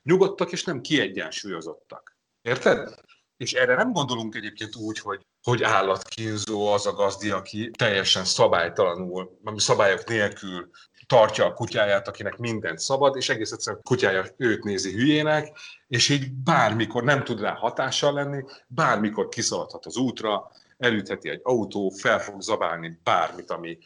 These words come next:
káros lehet az ő egészségére, de kiszaladhat olyan kutyáknak, vagy odarohanhat olyan kutyáknak, akik őket nem kéne megközelítenie, mert lehet, hogy pórázon van, de a gazdája nem tudja behívni. Ez mind a tartás, nevelés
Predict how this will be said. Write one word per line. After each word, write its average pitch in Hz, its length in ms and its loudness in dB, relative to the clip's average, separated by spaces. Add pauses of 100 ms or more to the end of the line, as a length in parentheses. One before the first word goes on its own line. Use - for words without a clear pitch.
(180)
káros 95 360 2
lehet 80 260 -8
az 82 160 -16
ő 82 280 -12
egészségére, 107 920 -2 (220)
de 123 160 2
kiszaladhat 110 720 -2
olyan 104 240 -2
kutyáknak, 101 560 -2
vagy 104 140 -8
odarohanhat 87 460 -4
olyan 92 200 -2
kutyáknak, 101 840 -6
akik - 360 -8
őket 92 580 -4 (440)
nem 139 260 0
kéne 165 300 4
megközelítenie, 120 880 0
mert 90 180 -2
lehet, 87 240 -2
hogy - 100 -14
pórázon 110 640 4
van, 92 180 -6
de 80 60 -6
a 78 120 -4
gazdája 92 380 -4
nem 139 200 -4
tudja 139 260 2
behívni. 113 480 0 (520)
Ez 170 160 0
mind 131 260 2
a 117 80 0
tartás, 95 640 -2
nevelés 95 580 -4